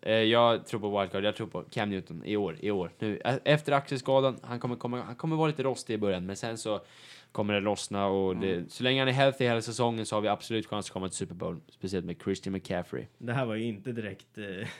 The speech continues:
Speaker 3: <laughs> objektivt sett.
Speaker 1: Nej, nej, absolut inte.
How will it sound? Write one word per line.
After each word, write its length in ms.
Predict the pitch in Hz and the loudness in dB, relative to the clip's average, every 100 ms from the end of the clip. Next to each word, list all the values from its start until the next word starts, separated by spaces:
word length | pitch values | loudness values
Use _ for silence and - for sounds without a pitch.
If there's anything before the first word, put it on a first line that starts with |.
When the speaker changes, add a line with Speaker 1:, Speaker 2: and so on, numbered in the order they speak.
| 170 156 - | 0 0 -4
Speaker 3:
<laughs> 180 | _ - | _ -6
objektivt 720 | 123 110 110 98 104 90 - | -6 -2 -4 -4 -10 -10 -12
sett. 240 | - 95 _ - | -12 -12 _ -10
Speaker 1:
Nej, 260 | 90 98 - _ - | -4 -4 -6 _ -8
nej, 240 | 90 120 - - _ | -4 -4 -6 -20 _
absolut 380 | - - 101 95 | -20 -10 -4 -4
inte. 240 | 85 - | -4 -8